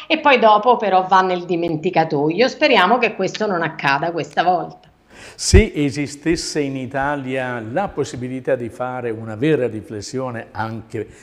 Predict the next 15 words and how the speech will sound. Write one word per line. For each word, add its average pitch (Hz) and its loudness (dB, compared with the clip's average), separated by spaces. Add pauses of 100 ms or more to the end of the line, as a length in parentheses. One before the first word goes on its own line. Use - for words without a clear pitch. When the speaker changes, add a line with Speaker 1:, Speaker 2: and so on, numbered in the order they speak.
(120)
Speaker 2:
culturale, 123 2
ma 120 -10
prima 156 -6
ancora 127 -4
politica 131 -2
nel 113 -8
senso 117 -10
largo, 101 -6 (200)
sul 160 2
carcere, 101 -4 (300)
quali 208 4
secondo 135 -4
lei, 131 2
vista 127 -2
l'esperienza 120 -6